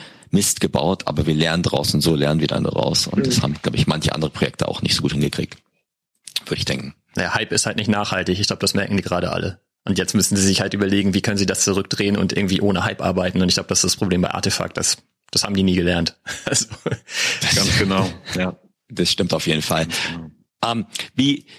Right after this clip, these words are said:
Speaker 1: wie seht ihr das denn? Also jetzt, jetzt, ich, ich schraube jetzt mal die Zeit vor, ne? Ihr mintet, ähm, ihr habt eine loyale Holderschaft und dann kommt die, kommen die ersten Drops, ne? Manche funktionieren, manche werden nicht funktionieren. Vielleicht manche werden eher von gewissen Leuten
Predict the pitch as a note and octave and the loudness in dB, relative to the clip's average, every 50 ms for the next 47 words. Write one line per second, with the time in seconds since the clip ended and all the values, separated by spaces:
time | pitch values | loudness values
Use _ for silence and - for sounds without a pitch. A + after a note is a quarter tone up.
0 | _ _ - - A2+ A2 A2+ C#3+ C#3 D3 D#3+ E3 - - - E2 E2 E2+ G2 F#2+ | _ _ -2 0 2 2 2 2 2 2 2 2 2 0 0 -2 0 0 0 2
1 | G#2+ G2 - - - G#2+ - - - - F#2 - - - - - - - - - | 2 0 2 0 0 0 0 -2 -2 -2 -2 -2 -4 -10 -4 -4 -4 -2 0 -2
2 | - - - - - - - - - - - - - - - - G#2 - C#3 C3 | -2 -2 -2 -4 -4 -4 -2 -6 -4 -2 -2 0 0 0 0 0 -2 0 0 0
3 | - A#2 G#2+ G2 F#2 - A#2+ G#2 - - - - D3 C3 G#2+ A2+ C3 C#3+ C3 - | 0 0 0 0 0 0 2 0 0 0 0 0 0 2 4 4 2 2 0 -2
4 | - - G2+ G2+ A2+ C3+ D3 - - C3+ C3 B2+ - - - - - - - G2 | 0 0 2 4 4 4 2 2 2 2 2 2 0 -2 -6 -6 -6 -4 -2 -2
5 | G2 F#2+ F#2+ G2 F2+ - F2+ F#2+ F2 - - G2+ G2 G2 F#2 F2+ F2 F#2 F#2 F#2+ | 0 0 0 0 0 2 0 0 0 0 2 2 4 4 4 4 4 4 4 4
6 | F#2 F#2+ F#2 F2+ F2 F#2+ G#2+ A2 G#2+ G#2 - - G2+ G#2 G#2+ - - - - G2 | 4 4 2 2 2 2 2 2 2 2 2 2 0 0 -2 -4 -6 -2 -2 0
7 | F#2+ - F2 F2 G2 F2 - - - - - - - - - - G2+ G#2 G2+ _ | 0 2 0 0 0 -2 -4 -8 -18 -18 -18 -20 -20 -8 -2 0 0 0 0 _
8 | - _ _ _ _ _ - - G2+ G2 F#2 F#2+ F#2 - - G#2 G#2+ G#2+ F#2+ F#2 | -10 _ _ _ _ _ -4 2 2 4 4 4 2 0 2 2 4 4 4 2
9 | G2 F#2+ - G#2 F#2+ E2+ - _ - - - G#2 A2 - - - - - G#2 G#2+ | 0 0 2 2 0 0 -2 _ -6 -2 -2 -2 0 2 0 0 2 2 2 2
10 | B2 C3 A#2+ A#2+ - - - - - - - - - - A3+ B3+ - - A3+ - | 2 0 -2 -6 -10 -20 -20 -20 -20 -20 -14 -6 -4 -2 -2 -2 0 -2 -2 2
11 | - G#2+ G#2+ - - - A#2 B2+ C3 B2+ A#2 A2+ A2+ A#2 G#2+ - G#2+ G#2 G#2 G#2 | 2 2 2 2 2 2 4 4 4 4 2 2 2 2 2 2 2 2 4 2
12 | A#2 B2 A#2 - C3 C3 A#2+ - - A#2+ B2+ B2+ B2+ B2 A#2 - - - - - | 2 2 2 2 2 2 2 4 4 4 4 4 4 2 0 -2 -4 -6 0 0
13 | F#2 E2+ G2 - - F#2 G2 G#2+ - A2 G2+ G2 G2+ G2 F#2 - - - F#2+ F#2 | 2 2 0 -2 -2 -2 -2 0 0 0 2 2 2 0 0 0 0 0 0 0
14 | - - F2+ F#2 F#2 - - - - - F#2+ F#2 - G2+ F#2+ E2 F#2+ | 0 0 0 2 2 0 -2 -4 -4 -2 -2 0 2 2 2 2 0